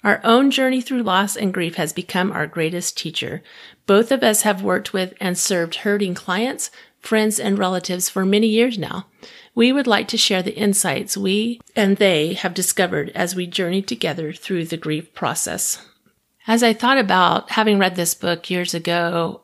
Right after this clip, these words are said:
after Carrie and David died, I remembered particularly Joyce sharing how difficult it was for her to go back to work. And I found this quote from the book. "I had a difficult time returning to work at the hospital after Cameron died.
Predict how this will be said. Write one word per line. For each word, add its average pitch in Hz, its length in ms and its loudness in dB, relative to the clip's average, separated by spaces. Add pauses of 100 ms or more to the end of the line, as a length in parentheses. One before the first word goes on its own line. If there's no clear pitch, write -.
after 175 460 -2
Carrie 185 340 -2
and 190 80 -2
David 175 360 -2
died, 156 380 -4 (560)
I 220 120 4
remembered 240 640 4
particularly 208 760 0
Joyce 185 600 0
sharing 175 640 2
how 185 300 -2
difficult 190 680 -4
it 202 180 -4
was 170 320 -2
for - 140 -8
her 175 200 -4
to 156 100 -4
go 151 200 -4
back - 360 -4
to 170 120 -4
work. 170 440 -2 (600)
And 208 140 2
I 226 80 6
found 247 320 4
this 233 180 6
quote - 320 0
from 180 200 -2
the 175 80 -2
book. 170 360 -2 (540)
"I 196 80 2
had 285 220 2
a 285 60 2
difficult - 680 -2
time 196 360 0
returning 196 480 2
to 196 100 -2
work 175 280 0
at 185 120 -4
the - 180 -6
hospital 190 500 -2
after 185 300 -2
Cameron 214 460 -2
died. 64 340 -2